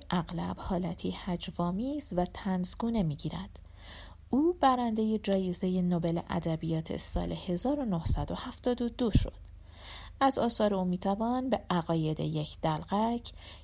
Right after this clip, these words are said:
یادداشت‌های ایرلند و شبکهٔ امنیتی اشاره کرد. بیشتر آثار او به جنگ، به خصوص جنگ جهانی دوم و آثار پس از آن می‌پردازد.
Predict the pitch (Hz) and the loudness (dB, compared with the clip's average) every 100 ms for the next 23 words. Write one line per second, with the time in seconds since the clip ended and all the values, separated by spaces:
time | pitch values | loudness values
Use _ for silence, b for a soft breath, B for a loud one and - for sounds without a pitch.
0 | B 185 175 165 - 160 160 - - 165 | B 2 2 2 0 0 0 -4 -2 0
1 | 160 - - 185 170 180 196 240 254 247 | -2 -4 -2 0 0 2 2 2 0 -6
2 | B B B 208 247 320 - - 214 175 | B B B 2 2 2 0 2 2 2
3 | - 311 - 240 185 175 151 - 165 - | 0 -4 -2 0 0 2 0 -2 -6 0
4 | 202 196 180 - 165 - - - - - | 2 2 0 -2 -6 -8 -12 -16 -20 -20
5 | - - - - - 196 202 - 208 196 | -20 -20 -20 -18 -6 0 0 2 2 2
6 | - 180 - 170 - 190 226 269 220 175 | 2 0 0 0 -2 -2 0 0 2 0
7 | - 165 175 190 - B B B B 415 | 2 0 2 -2 -6 B B B B -2
8 | 381 262 247 - 214 214 - 190 180 170 | 2 4 2 2 -2 -2 0 2 2 2
9 | 160 160 170 160 151 147 170 170 - 285 | 0 0 0 2 0 0 0 2 2 2
10 | 330 330 254 208 - 165 - 156 156 165 | 0 0 2 2 2 -2 0 0 -2 -2
11 | 196 - 214 220 247 185 160 - 170 170 | -2 0 -2 0 0 0 -2 -2 -4 -2
12 | 165 - - | -4 -4 -8